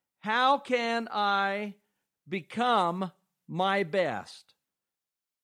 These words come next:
Uh, and this is a thoughtful, practical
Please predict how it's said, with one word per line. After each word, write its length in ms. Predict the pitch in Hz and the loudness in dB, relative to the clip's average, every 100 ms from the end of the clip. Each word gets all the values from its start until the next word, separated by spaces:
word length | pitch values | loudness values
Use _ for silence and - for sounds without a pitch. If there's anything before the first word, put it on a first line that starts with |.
| - | -8
Uh, 140 | 202 - | -8 -4
and 240 | 214 214 190 | -4 -2 -2
this 280 | 311 - | -2 -2
is 200 | 240 202 | -4 -2
a 140 | 202 185 | -4 -4
thoughtful, 920 | - 247 254 269 - 269 254 247 240 _ | -4 0 2 0 -2 0 0 0 -4 _
practical 1000 | - - 254 262 - 208 180 185 175 175 | -20 -8 -4 -4 -4 -8 -6 -4 -2 -4